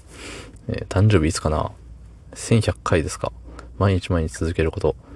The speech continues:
それは自分の誇りとしてもいいかもですね。おめでとうございます。追伸、大卒に見えますよ。突き詰めるところが。」つってね。ありがとうございます。そう。まあ、誕生日はね、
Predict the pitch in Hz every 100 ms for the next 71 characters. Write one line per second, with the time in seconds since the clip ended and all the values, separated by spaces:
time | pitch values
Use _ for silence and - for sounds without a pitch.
0 | - - - - 92 90 87 90 98 98
1 | 92 95 92 90 92 - 78 90 76 71
2 | 80 73 78 - - - - - - -
3 | - - - 87 90 82 76 62 67 -
4 | - - - - - - - - - -
5 | 87 - 78 - - - - - - 92
6 | 101 - 90 87 85 90 95 - - -
7 | 82 80 - - - - - - - -
8 | - - - 90 78 - 80 67 65 -
9 | - - - - - - - - - -
10 | - - - - 80 - - - - -
11 | - - - - - - - - - -
12 | - - - - - 90 - - - -
13 | - - - - - - 101 117 107 67
14 | 67 76